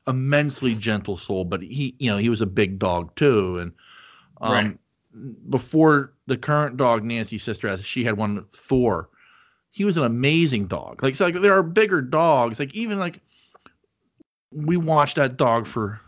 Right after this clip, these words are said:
Speaker 1: friends of Nancy when we first moved in here. Um, and that was a husky. That dog was
Speaker 2: Yeah.
Speaker 1: beautiful. Like, if I could have a dog, that's the dog I would want.
Speaker 2: Uh-huh.
Speaker 1: Like, like, she was amazing, you know,
Speaker 2: Uh-huh.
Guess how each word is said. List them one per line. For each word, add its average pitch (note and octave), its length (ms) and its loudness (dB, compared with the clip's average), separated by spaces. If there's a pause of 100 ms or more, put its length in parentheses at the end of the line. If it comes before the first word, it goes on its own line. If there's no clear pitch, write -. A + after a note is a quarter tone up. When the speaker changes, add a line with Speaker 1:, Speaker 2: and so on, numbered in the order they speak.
Speaker 1:
friends C3 400 -4
of G#2+ 100 -2
Nancy G2+ 280 -4
when G2+ 120 -2
we G2 120 -2
first A2 340 0
moved G2 300 -2
in A#2 180 2
here. F2 300 -2 (680)
Um, F#2 340 -4
and A#2 100 0
that D3 60 4
was D3+ 100 2
a G2+ 80 -2
husky. A#2 580 -4 (720)
That D3 220 0
dog A2+ 260 0
was F2 100 -12
Speaker 2:
Yeah. G#2 180 0
Speaker 1:
beautiful. G2+ 560 -10
Like, G#2 200 -10
if C3+ 140 -6
I D3+ 140 2
could D3+ 120 -4
have C3+ 200 0
a G#2+ 60 -6
dog, G2 440 -4
that's G2 200 -6
the G#2+ 80 -12
dog F#2 300 -8
I F2 80 -8
would E2+ 140 -12
want. F2+ 420 -12 (840)
Speaker 2:
Uh-huh. G#2 240 -8
Speaker 1:
Like, G2+ 240 -8 (580)
like, F2+ 160 -14
she D#3 220 -2
was B2 220 0 (180)
amazing, A2 840 -4 (640)
you A2 120 -4
know, F2+ 120 -4
Speaker 2:
Uh-huh. A#2 380 -8